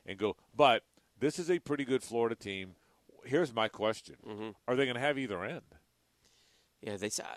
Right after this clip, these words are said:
Speaker 2: I,
Speaker 1: That's the
Speaker 2: I
Speaker 1: big
Speaker 2: saw
Speaker 1: question.
Speaker 2: a high ankle sprain attached to Grenard. If it is a high ankle sprain,
Speaker 1: It's a month.
Speaker 2: they will not have him.
Speaker 1: It's a month. It, if
Speaker 2: They
Speaker 1: it's
Speaker 2: may not have him for Georgia.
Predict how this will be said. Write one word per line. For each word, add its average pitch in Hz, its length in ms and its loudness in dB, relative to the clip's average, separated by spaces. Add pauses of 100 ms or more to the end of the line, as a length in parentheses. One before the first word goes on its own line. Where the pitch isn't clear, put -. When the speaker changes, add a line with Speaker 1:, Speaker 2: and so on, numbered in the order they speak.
(140)
Speaker 2:
I, 120 120 0
Speaker 1:
That's 185 320 4
the 131 120 4
Speaker 2:
I 117 180 4
Speaker 1:
big 175 180 6
Speaker 2:
saw 170 420 8
Speaker 1:
question. 170 60 8
Speaker 2:
a - 20 4 (180)
high 151 160 6
ankle 156 380 0
sprain 117 420 -2
attached 123 440 -2
to - 60 -8
Grenard. 110 440 0 (420)
If 196 220 8
it 196 100 2
is 147 140 0
a 123 60 2
high 110 220 2
ankle 113 220 -2
sprain, 107 320 -2
Speaker 1:
It's 98 100 -6
a 101 40 -4
month. 135 260 0
Speaker 2:
they 110 140 2
will 113 200 0
not 98 200 0
have 98 220 0
him. - 60 -8
Speaker 1:
It's - 80 -14
a - 60 -4
month. 135 360 -2
It, 92 200 -6
if 110 280 0
Speaker 2:
They 98 100 0
Speaker 1:
it's 101 80 -8
Speaker 2:
may 147 200 6
not 139 160 4
have 113 180 4
him 104 40 -12
for 117 140 -6
Georgia. 101 380 -6